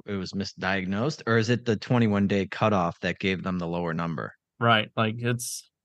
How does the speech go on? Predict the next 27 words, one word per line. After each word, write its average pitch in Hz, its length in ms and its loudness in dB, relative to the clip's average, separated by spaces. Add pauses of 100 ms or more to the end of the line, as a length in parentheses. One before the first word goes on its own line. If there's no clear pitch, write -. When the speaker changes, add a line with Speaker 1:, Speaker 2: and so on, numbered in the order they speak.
(120)
Speaker 2:
uh, 123 240 6
I 151 100 8
don't 190 120 6
know. 131 160 8
It's, 123 240 0
it's 131 200 -4
interesting 131 680 4
to, 113 340 4 (360)
fuck, 185 280 6 (120)
I 156 100 8
was 185 180 2
watching, 156 560 4 (300)
I 135 60 6
was 185 100 6
watching 196 240 4
T 185 180 4
V 196 180 6
over 151 160 6
the 127 80 2
weekend, 123 480 0 (120)
uh, 113 380 6
watching 139 220 2
a 123 40 -6
football 165 260 4
game 120 200 2
or 113 60 -4
something, 135 420 0